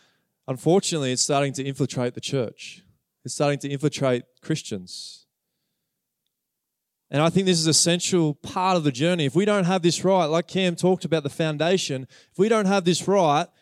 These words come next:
it will, it will fa-, it will fail. It will crumble.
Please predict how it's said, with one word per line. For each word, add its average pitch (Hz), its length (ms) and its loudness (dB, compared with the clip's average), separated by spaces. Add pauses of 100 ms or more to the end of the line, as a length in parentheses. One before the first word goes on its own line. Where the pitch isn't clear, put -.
(140)
it 185 120 0
will, 160 140 2 (260)
it 185 100 4
will 170 120 4
fa-, 143 320 -6
it 175 80 -4
will 165 120 2
fail. 117 460 -4 (460)
It 165 60 2
will 170 80 4
crumble. 123 560 -2